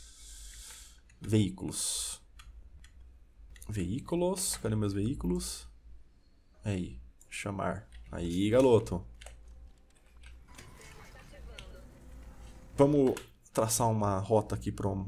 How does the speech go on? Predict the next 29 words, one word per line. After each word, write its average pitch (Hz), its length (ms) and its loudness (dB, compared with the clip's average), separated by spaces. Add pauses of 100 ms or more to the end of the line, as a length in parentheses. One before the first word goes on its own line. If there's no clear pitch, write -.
(140)
no 104 140 -2
mapa, 120 420 2
que - 100 -8
senão 113 220 0
a 117 40 0
gente 120 180 -6
vai 120 100 -2
ficar - 160 -4
perdido. 110 480 0
Isso - 180 -2
aqui 185 220 -2
são 196 280 4
as 175 720 4 (400)
instalações 143 680 4
que 147 140 -2
tem 147 420 2
melhorias 143 540 6
pro 147 120 0
perso-, 143 360 0 (100)
pro 127 320 2
pers-, 139 300 2 (120)
personagem. 131 840 2
<laughs> 113 200 2 (340)
Então 117 120 2
a - 20 6
gente 117 180 2
fica - 200 0
muito 131 320 0
apelão. 95 360 4